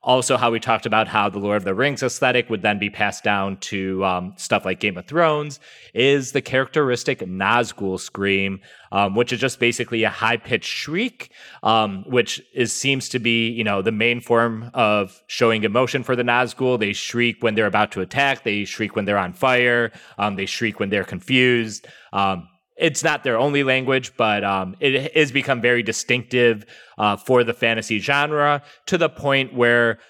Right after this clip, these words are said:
um, Game of Thrones would end up using the same kind of Nazgul scream for the White Walkers, which is not a choice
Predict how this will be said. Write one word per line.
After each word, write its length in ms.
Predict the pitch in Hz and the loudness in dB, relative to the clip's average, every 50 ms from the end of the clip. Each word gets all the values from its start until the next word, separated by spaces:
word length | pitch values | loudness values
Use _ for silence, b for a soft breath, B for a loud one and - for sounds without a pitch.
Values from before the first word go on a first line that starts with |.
| b b b | b b b
um, 400 | 101 104 104 98 95 90 87 90 _ _ _ _ - | 0 0 2 0 -2 -4 -10 -14 _ _ _ _ -8
Game 220 | 120 127 123 120 110 | -2 0 0 0 0
of 100 | 104 - | -4 -6
Thrones 580 | - 131 143 151 156 151 147 147 151 147 131 | -6 -2 2 2 2 2 2 0 -2 -4 -2
would 120 | 123 127 123 | -2 0 0
end 200 | 123 123 117 120 | 0 0 2 0
up 160 | 120 - - | 0 0 0
using 300 | 120 120 117 - 120 113 | -2 -2 0 -2 -4 -4
the 80 | 107 104 | -4 -4
same 240 | - - 117 113 | 0 0 0 0
kind 200 | 107 - 117 110 | 0 -2 -2 -2
of 60 | 107 95 | -2 -2
Nazgul 560 | 101 110 107 110 110 95 - - 113 107 107 | -2 0 2 2 0 0 -2 -2 -2 -2 -2
scream 600 | - - - - 107 110 110 110 110 110 107 - B B B B | -4 -8 -10 -4 -2 0 0 2 0 0 -2 -6 B B B B
for 560 | _ - 123 117 113 113 113 107 107 104 107 | _ -2 2 4 4 6 4 4 0 -2 -4
the 160 | - 117 117 107 | -6 -4 -2 0
White 300 | 107 107 104 104 92 104 | 2 0 0 0 0 2
Walkers, 640 | 113 117 127 135 135 - 170 170 175 180 190 185 - | 2 4 4 2 2 0 0 0 0 -2 -4 -6 -8
which 260 | - 123 131 123 - | -2 -2 -2 0 0
is 160 | 123 110 92 | -4 -4 -2
not 320 | 113 117 110 110 117 - 127 | 0 0 2 0 0 -2 -4
a 40 | |
choice 440 | 107 - - 120 117 110 101 - - | -8 -4 0 0 0 0 0 -6 -14